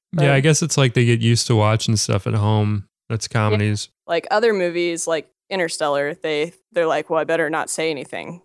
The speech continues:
Speaker 2: 'cause this is super serious and the music is swelling really loud, and, like, that means I'm not supposed to say anything,"
Speaker 1: So
Speaker 2: you
Speaker 1: you,
Speaker 2: know?
Speaker 1: like, you, you catch, like, little blips of these movies as you're working.
Speaker 2: Oh, like, crazy.
Speaker 1: So you're
Speaker 2: Like, yeah.
Speaker 1: seeing, like, five minutes at a time and stuff. What's that like?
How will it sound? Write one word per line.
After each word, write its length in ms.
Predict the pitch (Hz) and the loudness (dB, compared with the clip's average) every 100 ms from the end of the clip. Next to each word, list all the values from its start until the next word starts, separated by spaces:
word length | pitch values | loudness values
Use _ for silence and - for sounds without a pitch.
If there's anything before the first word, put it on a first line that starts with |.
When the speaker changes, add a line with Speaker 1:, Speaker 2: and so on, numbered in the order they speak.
| _ | _
Speaker 2:
'cause 460 | - 110 92 110 - | -6 -4 -4 -6 -8
this 220 | 156 - | -8 -6
is 100 | 156 | -6
super 280 | - 156 160 | -4 -4 -4
serious 380 | - 175 156 | -2 0 0
and 80 | 151 | -2
the 40 | 139 | -4
music 420 | 156 165 151 151 | -2 -2 -4 -4
is 100 | 147 | -6
swelling 380 | - 147 151 127 | -4 -4 -4 -6
really 220 | 110 90 | -6 -4
loud, 320 | 110 87 120 | -2 -2 -4
and, 120 | - | -6
like, 320 | 123 104 101 - - - | -6 -6 -6 -12 -12 -4
that 180 | 185 | -2
means 280 | 185 180 175 | 0 -2 -4
I'm 100 | - | -8
not 140 | 110 - | -12 -12
supposed 280 | 165 185 | -12 -10
to 60 | - | -10
say 180 | - - | -10 -10
anything," 420 | - 185 165 170 _ - | -12 -14 -14 -16 _ -4
Speaker 1:
So 140 | - | 2
Speaker 2:
you 60 | 147 | 4
Speaker 1:
you, 100 | 180 | 6
Speaker 2:
know? 60 | |
Speaker 1:
like, 300 | 208 190 165 - | 4 2 -2 -4
you, 180 | 160 | -2
you 300 | 170 165 156 | -2 -2 -4
catch, 480 | 147 - 151 156 - | -4 0 2 0 0
like, 260 | 135 120 107 | 2 2 2
little 280 | 120 123 113 | 2 4 2
blips 600 | 104 117 117 113 - 120 | 0 2 2 2 0 2
of 220 | 98 101 | 2 2
these 240 | 101 92 | 2 4
movies 400 | 101 113 107 92 | 4 4 4 4
as 160 | 98 90 | 2 2
you're 100 | 92 | 2
working. 560 | 98 107 - 92 90 - _ _ - | 4 2 0 -2 -4 -10 _ _ 0
Speaker 2:
Oh, 120 | 196 | 0
like, 160 | 175 | 0
crazy. 580 | - 165 170 156 160 175 - | -2 -4 -4 -6 -10 -10 -2
Speaker 1:
So 120 | 135 | 2
you're 100 | 123 | 4
Speaker 2:
Like, 100 | 135 | 4
yeah. 60 | - | 4
Speaker 1:
seeing, 220 | 143 131 | 4 4
like, 180 | 117 110 | 4 2
five 320 | - 113 107 | 0 2 2
minutes 340 | 110 107 101 | 4 2 2
at 80 | 107 | -2
a 60 | 98 | -2
time 400 | - 110 107 104 | -2 0 2 2
and 100 | 101 | -2
stuff. 360 | - 101 101 117 | -2 -2 -2 -2
What's 160 | 110 | 0
that 240 | 117 110 98 | 2 2 0
like? 300 | 92 95 | -2 -4